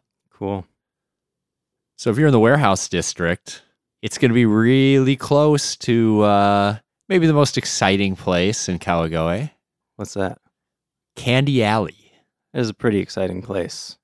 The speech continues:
Speaker 1: Candy Alley, also known as Kashiya Yokocho or Confectionery Row, is a small backstreet alley, and there are a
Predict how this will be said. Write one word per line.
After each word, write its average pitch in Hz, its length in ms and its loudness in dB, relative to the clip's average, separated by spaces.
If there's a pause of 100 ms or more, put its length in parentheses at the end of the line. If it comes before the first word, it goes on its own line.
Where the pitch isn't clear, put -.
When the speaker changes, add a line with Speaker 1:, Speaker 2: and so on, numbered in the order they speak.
(600)
Speaker 1:
Candy 131 360 6
Alley, 131 380 6 (100)
also 117 280 0
known 107 240 4
as 92 220 -2 (140)
Kashiya 117 500 0
Yokocho 104 840 0 (200)
or 95 220 -4
Confectionery 110 840 -2
Row, 98 540 2 (560)
is 113 320 -2 (200)
a 120 100 -4
small 156 580 2
backstreet 143 640 0
alley, 113 520 2
and 101 440 -2
there 107 220 -2
are 107 40 2
a 101 140 -6